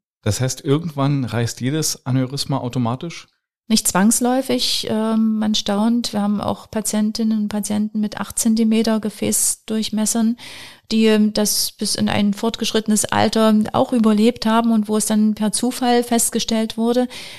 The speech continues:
Speaker 2: Also der Körper hat schon viele Kompensationsmechanismen, aber man muss ganz klar sagen, die Rupturraten steigen deutlich ab einem Durchmesser von fünf, sechs Zentimetern an.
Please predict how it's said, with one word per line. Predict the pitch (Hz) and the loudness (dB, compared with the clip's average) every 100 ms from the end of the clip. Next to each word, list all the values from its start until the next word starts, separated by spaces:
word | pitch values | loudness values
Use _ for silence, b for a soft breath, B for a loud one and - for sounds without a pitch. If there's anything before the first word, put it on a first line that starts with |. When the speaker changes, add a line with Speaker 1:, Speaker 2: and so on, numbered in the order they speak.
| B | B
Speaker 2:
Also | 208 214 | -2 2
der | 233 | 2
Körper | - 254 262 226 | 2 2 2 0
hat | 233 - | -2 -2
schon | 254 226 | 2 2
viele | - 220 214 214 | 2 0 2 2
Kompensationsmechanismen, | 214 220 214 208 214 202 214 226 - 214 214 208 220 233 226 214 | 0 -2 0 0 0 -2 -2 -2 0 -2 0 -2 -2 0 0 0
aber | 208 220 | -2 0
man | 208 208 | 0 0
muss | 208 - | 0 0
ganz | 220 220 - | 2 2 2
klar | 214 202 | -2 0
sagen, | 190 196 208 | -2 -2 -2
die | 202 | -2
Rupturraten | 196 196 - 208 185 196 202 196 | -6 -8 -6 -6 -4 -4 -4 -4
steigen | - 190 196 190 | -4 -4 -2 2
deutlich | 196 240 - 254 - B B B B | 2 2 0 -4 -4 B B B B
ab | 202 - | -8 -4
einem | 214 196 | -2 -2
Durchmesser | 208 214 208 208 202 | -2 -2 -2 -2 -4
von | 208 196 | -6 -4
fünf, | 220 220 | -2 -2
sechs | - 202 - | -2 -4 -4
Zentimetern | - 208 202 202 202 196 | -2 0 0 0 -2 -2
an. | - 208 214 | -2 0 0